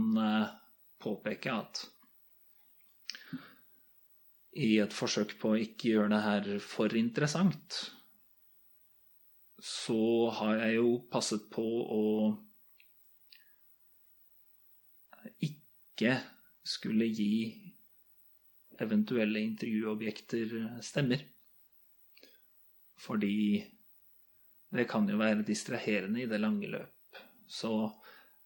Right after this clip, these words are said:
det kommer nok til å bli min stemme og ikke noe synging, ikke noe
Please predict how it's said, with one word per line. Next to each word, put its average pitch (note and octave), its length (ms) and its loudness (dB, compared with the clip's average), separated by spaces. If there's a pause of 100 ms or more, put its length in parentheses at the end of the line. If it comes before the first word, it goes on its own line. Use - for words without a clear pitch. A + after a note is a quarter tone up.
(880)
det - 200 -4
kommer A2 260 4
nok A2+ 220 -2
til F#3+ 260 2
å - 40 -6 (320)
bli C#3 480 0
min C#3+ 320 0
stemme B2 460 0 (260)
og A2 480 0 (560)
ikke A#2 220 -6
noe A#2 340 6 (1300)
synging, A#2 960 4 (380)
ikke - 260 -2
noe G#2 380 2